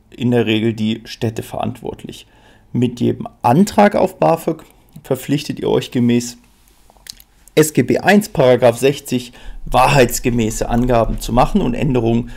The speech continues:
mitzuteilen. Das heißt, ihr geht mit eurem Antrag die Verpflichtung ein, alle Angaben wahrheitsgemäß zu tun, um, äh, zur,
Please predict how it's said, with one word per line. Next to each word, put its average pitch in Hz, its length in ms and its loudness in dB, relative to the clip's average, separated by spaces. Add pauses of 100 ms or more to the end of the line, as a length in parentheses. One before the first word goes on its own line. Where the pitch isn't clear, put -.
(160)
mitzuteilen. 127 680 -2 (280)
Das - 180 -8
heißt, 160 500 4 (180)
ihr 240 420 4 (200)
geht 143 260 2
mit 131 160 -2
eurem 120 280 -2
Antrag - 400 -4
die 113 100 -6
Verpflichtung 139 640 -4
ein, 190 400 0 (580)
alle 247 540 6 (160)
Angaben 165 920 2 (1300)
wahrheitsgemäß 127 960 2
zu - 80 -8
tun, 185 460 2
um, 220 560 4 (920)
äh, 123 160 -2
zur, 131 640 2